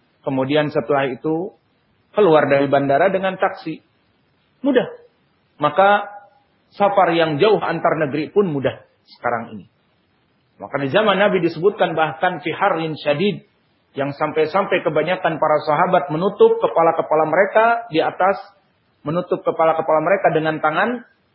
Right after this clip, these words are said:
karena saking panasnya. Maka Nabi tetap berpuasa. Dan Abdullah ibn Rawahah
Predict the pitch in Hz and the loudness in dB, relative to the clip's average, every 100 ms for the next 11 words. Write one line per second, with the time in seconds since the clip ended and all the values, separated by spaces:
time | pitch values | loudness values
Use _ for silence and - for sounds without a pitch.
0 | _ _ 156 170 175 190 190 170 151 156 | _ _ -2 -2 -2 -4 -4 -4 -2 -2
1 | 170 131 117 - _ _ _ _ _ _ | -4 -8 -12 -14 _ _ _ _ _ _
2 | _ _ _ 131 127 160 160 156 202 165 | _ _ _ -6 0 2 2 2 2 2
3 | 165 - 156 143 139 - 117 110 - - | 0 -2 -2 -2 -4 -4 -8 -10 -20 -20
4 | _ _ - 147 143 131 143 165 147 143 | _ _ 2 2 0 -2 0 2 2 0
5 | 135 131 143 175 175 - 180 214 - - | -2 2 4 2 0 -2 0 0 -2 -18